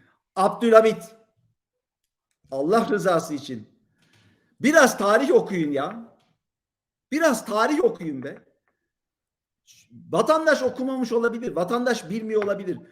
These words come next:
Siz Cumhurbaşkanlığına talipseniz, siz Cumhurbaşkanıysanız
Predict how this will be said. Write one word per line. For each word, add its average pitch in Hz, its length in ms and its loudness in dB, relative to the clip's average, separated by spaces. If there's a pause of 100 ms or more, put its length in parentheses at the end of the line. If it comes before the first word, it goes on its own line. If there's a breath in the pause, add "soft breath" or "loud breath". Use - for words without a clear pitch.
(160 soft breath)
Siz 269 340 -4
Cumhurbaşkanlığına 214 920 -2
talipseniz, 170 680 -8
siz 185 220 -10
Cumhurbaşkanıysanız 185 920 -4